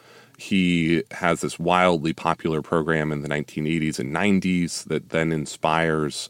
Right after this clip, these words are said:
uh, a local Austin, Texas public access host named Alex Jones. He and Alex Jones have this, you know, ongoing feud through the end of the nineteen nineties and early two thousands.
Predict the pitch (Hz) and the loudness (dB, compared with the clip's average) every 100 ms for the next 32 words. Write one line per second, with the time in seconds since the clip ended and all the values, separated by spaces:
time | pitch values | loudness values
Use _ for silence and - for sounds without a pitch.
0 | - 76 73 82 76 85 87 90 78 - | -10 -6 -4 -4 0 0 2 0 -2 0
1 | 80 80 - 90 78 - 82 - - 80 | 0 -2 -4 -4 -4 -2 -4 -4 -4 -2
2 | - - - 71 80 - 78 76 - 80 | -4 -10 -8 -4 -4 -4 -4 -4 -2 -4
3 | - - 82 76 - - - - - - | -4 -4 -4 -2 -6 -12 -20 -20 -20 -20
4 | - 87 80 76 76 73 76 78 73 - | -10 -2 0 2 0 -4 -2 0 -2 -4
5 | - 95 92 98 101 98 - - - - | 0 4 6 4 4 0 -4 -10 -18 -20
6 | - - 104 98 80 76 76 - 82 95 | -20 -2 4 4 4 0 -4 -2 2 0
7 | - - 95 90 90 85 82 - 78 76 | -2 0 4 6 4 2 0 -2 -2 -2
8 | - 78 - - - 73 67 - 85 87 | 0 -2 -2 -8 -8 -6 -6 -2 2 2
9 | 80 82 78 71 - 90 87 85 78 - | 2 2 0 -4 -4 0 2 2 0 -4
10 | 76 76 76 78 82 82 76 73 - 78 | -4 -2 0 2 2 2 0 -2 -2 -2
11 | 76 - 76 73 80 80 80 76 73 80 | -4 -6 -4 -2 -2 -2 -2 -2 -2 0
12 | 76 73 76 - 104 101 92 90 85 - | 0 -2 -4 2 4 4 2 0 -2 -4